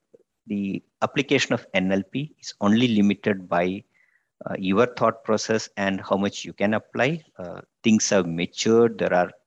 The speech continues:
very, very successful use cases which has done, and we use it almost in every day, right? There is not even a single day we didn't talk to, you know,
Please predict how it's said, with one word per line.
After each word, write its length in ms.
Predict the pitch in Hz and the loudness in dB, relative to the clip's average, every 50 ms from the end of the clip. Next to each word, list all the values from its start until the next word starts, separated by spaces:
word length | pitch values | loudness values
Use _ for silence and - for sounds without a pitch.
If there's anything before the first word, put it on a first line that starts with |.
| _ _ - - - - - - 98 - | _ _ -20 -20 -20 -20 -20 -20 -10 -2
very, 340 | 107 107 110 113 123 120 117 | 0 0 2 2 2 0 0
very 300 | 110 110 107 107 107 104 | 2 0 -2 -2 -2 -6
successful 800 | - - - - - - 95 - - 110 104 - - 107 95 90 | -8 -10 -14 -10 -6 -4 -4 -4 -4 -6 -6 -4 -2 -2 -2 -2
use 340 | 85 85 90 101 110 - | -2 -2 -2 -2 -4 -4
cases 640 | - - 113 113 113 - - 123 123 123 120 - - _ _ _ _ _ _ _ _ - | -4 -2 -2 -2 -2 -2 0 0 0 0 0 -2 -10 _ _ _ _ _ _ _ _ -6
which 160 | 95 - - | -4 -2 0
has 200 | 95 92 - - | 0 0 -2 -4
done, 420 | 92 87 98 92 98 101 104 113 - _ _ _ _ _ _ _ - | -4 -2 0 0 0 0 -2 -6 -10 _ _ _ _ _ _ _ -2
and 160 | 123 127 135 | 2 4 4
we 60 | 139 | 4
use 280 | 151 151 151 151 - - | 6 4 4 4 4 0
it 140 | 151 - 113 | -2 0 2
almost 460 | 120 123 123 123 131 131 127 - - | 2 2 4 4 2 2 0 0 -2
in 100 | 131 127 - | -4 -4 -4
every 340 | - 104 107 117 120 117 101 | -4 -4 -2 -2 -2 -2 -4
day, 220 | 95 - - - - - - 110 | -4 -6 -8 -8 -10 -14 -12 -10
right? 180 | - - - - 98 | -10 -8 -6 -6 -2
There 140 | 95 98 92 | -2 -2 -2
is 220 | 98 98 - - | -2 -2 -2 0
not 240 | 107 101 110 110 - - | 2 2 2 0 -2 -2
even 300 | 117 107 104 107 107 107 | -2 0 2 2 2 2
a 40 | |
single 380 | 101 - - 107 104 101 104 101 | 0 0 0 0 0 0 0 -2
day 200 | 92 90 101 101 | -2 0 0 0
we 160 | 95 95 92 90 | 0 0 -2 -4
didn't 260 | 95 95 95 92 - | -4 -4 -6 -4 -2
talk 320 | 98 98 90 - _ - | -2 -2 -2 -2 _ -6
to, 300 | 92 90 90 87 82 - - - | -4 -4 -4 -4 -6 -8 -10 -6
you 60 | 98 | -4
know, 200 | 98 92 92 | -4 -4 -4